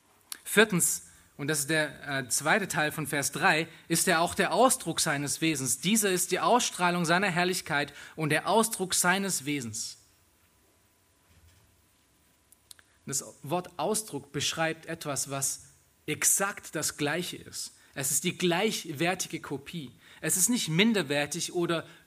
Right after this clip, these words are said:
unterlegen, sondern es ist genau dasselbe. Er ist der genaue Ausdruck seines Wesens. Alle vorangegangenen Medien und Arten und Weisen zu kommunizieren waren alle fehlerhaft.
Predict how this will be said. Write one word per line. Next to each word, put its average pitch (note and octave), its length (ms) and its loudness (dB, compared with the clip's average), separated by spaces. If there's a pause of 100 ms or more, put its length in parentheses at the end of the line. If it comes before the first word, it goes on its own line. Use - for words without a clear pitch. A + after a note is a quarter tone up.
(120)
unterlegen, E3+ 800 0 (100)
sondern F3+ 400 2
es D#3+ 160 -2
ist F3 140 0
genau F3 600 4 (140)
dasselbe. D#3 520 -2
Er D#3 220 -2
ist - 220 0
der E3 180 0 (200)
genaue G3 580 4
Ausdruck G3 560 -2
seines F3+ 640 0
Wesens. D#3 540 -4 (880)
Alle A#3 280 4
vorangegangenen F3+ 1080 2
Medien E3+ 380 0
und D#3 120 -8
Arten F3+ 360 0
und D#3 160 0
Weisen F3 360 0
zu - 120 -8
kommunizieren D#3+ 720 -4
waren D3 200 0
alle E3 220 -2
fehlerhaft. D3+ 640 -6